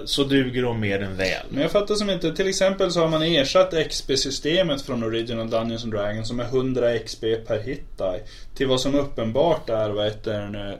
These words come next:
Speaker 2: någon Greyhawk-variant av X P.
Speaker 1: Ja, men,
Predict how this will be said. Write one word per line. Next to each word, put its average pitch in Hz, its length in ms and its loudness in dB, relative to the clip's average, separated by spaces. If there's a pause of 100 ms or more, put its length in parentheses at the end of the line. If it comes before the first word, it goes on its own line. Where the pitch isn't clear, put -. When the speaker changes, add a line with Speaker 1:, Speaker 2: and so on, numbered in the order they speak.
Speaker 2:
någon 117 240 -4
Greyhawk-variant 123 1120 -2
av 101 180 -2
X - 280 -8
P. 98 60 -6 (280)
Speaker 1:
Ja, 196 520 12 (220)
men, 220 240 12